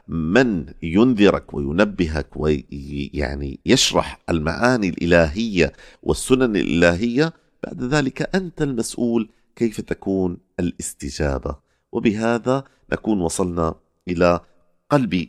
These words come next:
سورة يونس وجمع أجزائها، والتي هي كما قلنا بدأت في البداية بإيضاح أنها حول مفهوم الدعوة والداعي.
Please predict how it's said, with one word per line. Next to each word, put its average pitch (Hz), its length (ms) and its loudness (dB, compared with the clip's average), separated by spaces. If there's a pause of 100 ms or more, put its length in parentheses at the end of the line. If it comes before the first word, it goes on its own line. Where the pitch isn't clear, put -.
سورة 101 440 -2
يونس 98 580 -4 (100)
وجمع 90 1080 0 (320)
أجزائها، 110 760 0 (260)
والتي 90 540 2
هي 98 260 2 (800)
كما 98 200 4
قلنا 95 440 0 (320)
بدأت - 420 0 (160)
في 82 320 -4 (100)
البداية 98 720 0 (260)
بإيضاح - 1500 -2 (140)
أنها 76 540 2 (240)
حول 90 480 2 (120)
مفهوم 87 560 0 (280)
الدعوة 87 600 0
والداعي. 104 580 -2